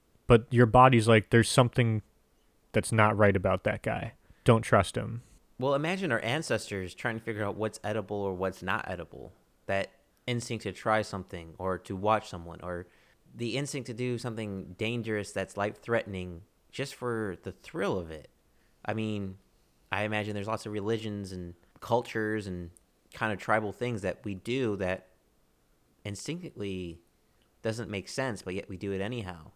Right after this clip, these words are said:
Speaker 2: just to either show that we're willing to sacrifice for the tribe, we're willing to just try new things, or just human instinct to attempt. Might not be the smartest thing to do, but just attempt.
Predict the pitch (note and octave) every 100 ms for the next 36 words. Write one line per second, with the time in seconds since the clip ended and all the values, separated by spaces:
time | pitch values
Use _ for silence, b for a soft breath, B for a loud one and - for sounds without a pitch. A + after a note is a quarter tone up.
0 | - F#2+ - - F#2+ F#2 - G2 F2+ F2
1 | E2 b b _ _ _ - - G#2+ G2+
2 | G2+ F#2+ F#2 E2+ _ _ _ _ _ A2
3 | A2 G#2 F#2+ F#2 F#2 - F2+ - D#2+ -
4 | B2 C3 B2+ B2 A2+ F#2 F2+ F#2+ F#2+ F#2
5 | - F#2 F2+ F2 E2+ E2+ D#2+ _ _ -
6 | G2+ - G#2 G#2 F#2+ A2 B2+ G#2 G#2+ -
7 | A#2 A2+ G2+ - - C3 - F#2+ F2+ -
8 | F#2+ F#2 F#2 F2+ _ _ _ - G2+ -
9 | C3 A#2 - - _ _ _ _ F2+ F#2+
10 | F2+ F#2 F2+ F#2 F2+ - G#2 G#2 - G#2+
11 | G#2+ A2+ B2 - G2 G2 - - A2 -
12 | -